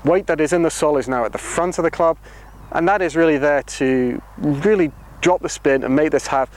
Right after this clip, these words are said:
a slightly lower flight. When you put it down to address, this is p-, probably more of a rounded shape. The, the toe area maybe looks slightly squarer. Um, certainly it looks a little bit smaller as well.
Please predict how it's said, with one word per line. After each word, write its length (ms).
a 60
slightly 400
lower 260
flight. 480
When 140
you 80
put 140
it 100
down 200
to 60
address, 300
this 160
is 120
p-, 120
probably 240
more 200
of 80
a 40
rounded 460
shape. 380
The, 100
the 120
toe 300
area 280
maybe 180
looks 200
slightly 240
squarer. 640
Um, 260
certainly 240
it 60
looks 160
a 40
little 200
bit 100
smaller 420
as 140
well. 260